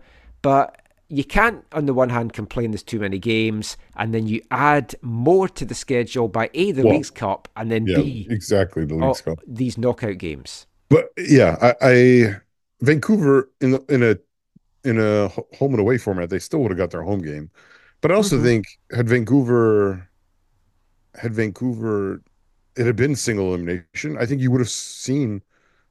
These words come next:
Speaker 2: the number of traveling fans go up. Like, I know some people went down to the game. You know some people went down
Speaker 1: Oh,
Speaker 2: to the
Speaker 1: yeah.
Speaker 2: game. I think that number would have, you know, from a, a few dozen or whatever it was, would have increased more.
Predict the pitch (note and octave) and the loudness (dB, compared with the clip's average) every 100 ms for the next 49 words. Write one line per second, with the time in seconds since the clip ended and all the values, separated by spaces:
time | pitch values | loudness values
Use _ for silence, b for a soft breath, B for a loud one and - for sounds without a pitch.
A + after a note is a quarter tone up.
0 | - A2+ A2+ A2+ A2 G2+ - A2 A#2+ A2 | -8 -4 -2 2 0 0 -2 -2 0 -2
1 | F#2 G#2 F#2+ F#2 E2+ E2+ F#2 B2 - F2+ | -4 -4 -4 -4 -8 -4 -2 0 -2 -2
2 | F#2+ C3 A#2 F#2+ F2 F2 F2 E2+ E2 E2 | -2 0 -2 -4 -6 -6 -4 -4 -6 -6
3 | D#2+ D#2 E2 F#2 C3 G#2+ D#2+ E2 D#2 D#2 | -8 -8 -4 0 0 0 -2 -6 -6 -6
4 | D#2+ F3+ - C3 D4+ - - _ _ _ | 0 0 2 0 -2 -8 -16 _ _ _
5 | G#2 A#2+ A#2+ A2+ G#2 A2+ G#2+ G#2 G2+ F#2+ | -2 0 2 2 2 2 4 6 4 4
6 | G2 G2+ F2+ F#2+ A#2 F2+ F2+ G#2 F#2+ F2+ | 2 2 0 -6 -4 -4 -4 -4 -4 -6
7 | - A2 - G#2+ G2+ G#2+ G2+ F2+ E2+ E2+ | -10 -10 -6 -2 0 0 -2 -4 -4 -4
8 | E2+ E2+ E2+ D#2 E2 A2 b b b b | -2 -2 -2 -4 -4 -6 b b b b
9 | G2 G2+ F#2+ E2 C3 A2 F2+ - A2 - | 0 2 2 -2 -2 -2 -4 -4 -4 -6
10 | F#2 B2+ F#2+ D#2+ | -2 0 0 -4